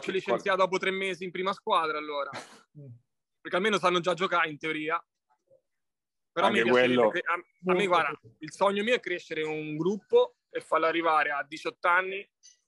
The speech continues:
Speaker 1: che sappiano cos'è una squadra, sappiano giocare di squadra, il talento individuale, ce, se ce l'hai bene, ma s-, io non vorrei far crescere quello, io vorrei veramente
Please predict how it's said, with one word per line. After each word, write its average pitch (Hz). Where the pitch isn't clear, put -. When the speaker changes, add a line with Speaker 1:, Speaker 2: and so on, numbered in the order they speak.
Speaker 1:
che 170
sappiano 170
cos'è 165
una 160
squadra, 214
sappiano 165
giocare 170
di 160
squadra, 196
il 170
talento 190
individuale, 196
ce, -
se 175
ce 190
l'hai 180
bene, 214
ma 170
s-, -
io 202
non 190
vorrei 170
far 160
crescere 170
quello, 160
io 190
vorrei 175
veramente 175